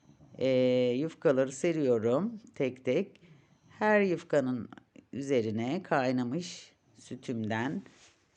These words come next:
kepçe yardımıyla döküyorum. Ve zaten görüyorsunuz hemen eriyor yufkalar. Aralarına ceviz fındık serpiyorum. Altı adet güllaç yaprağı kullanacağım. Bir kilo süte tam geliyor.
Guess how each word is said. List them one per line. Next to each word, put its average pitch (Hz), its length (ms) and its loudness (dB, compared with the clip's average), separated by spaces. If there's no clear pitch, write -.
kepçe 123 380 -4
yardımıyla 113 640 2
döküyorum. 170 680 2
Ve 143 140 -2
zaten 151 560 0
görüyorsunuz 147 680 0
hemen 127 300 0
eriyor 120 380 -2
yufkalar. 107 600 -4
Aralarına 170 840 2
ceviz 160 360 -2
fındık 139 400 -2
serpiyorum. 110 920 -2
Altı 214 320 2
adet 196 340 2
güllaç 165 380 0
yaprağı 107 360 -4
kullanacağım. 120 720 -2
Bir 208 200 -2
kilo 143 220 -2
süte 175 320 -2
tam 156 320 -2
geliyor. 127 560 0